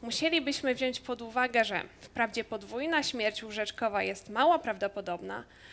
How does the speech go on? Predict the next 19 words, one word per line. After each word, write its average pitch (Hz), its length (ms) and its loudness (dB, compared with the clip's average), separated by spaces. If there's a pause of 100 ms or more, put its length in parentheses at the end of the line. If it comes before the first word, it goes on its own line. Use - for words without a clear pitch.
(160)
ale 240 160 8
podwójne 294 540 4
morderstwo 262 580 2
w 233 60 -10
rodzinie 240 400 0
zdarza 233 320 2
się 226 280 -2
jeszcze 254 340 -2
rzadziej. 214 480 0 (420)
Matki 262 380 4
generalnie 240 920 6
nie 233 160 -2
zabijają 240 600 2
dwójki 233 360 -10
swoich 233 360 -6
niemowląt. 277 720 0 (1300)
Sally 233 800 2
padła 226 360 0
ofiarą 247 720 4